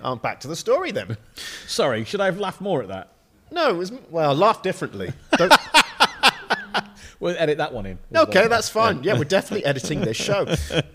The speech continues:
Speaker 2: <laughs>
Speaker 1: Discussing Hydra acquiring the Tesseract,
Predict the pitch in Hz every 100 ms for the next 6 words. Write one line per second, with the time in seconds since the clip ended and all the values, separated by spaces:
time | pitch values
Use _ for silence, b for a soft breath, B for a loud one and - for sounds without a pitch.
0 | 156 147 - 139 _ - - 165 - 226
1 | - 202 185 185 160 131 110 110 - 151
2 | 143 139 120 - 147 - 107 95 -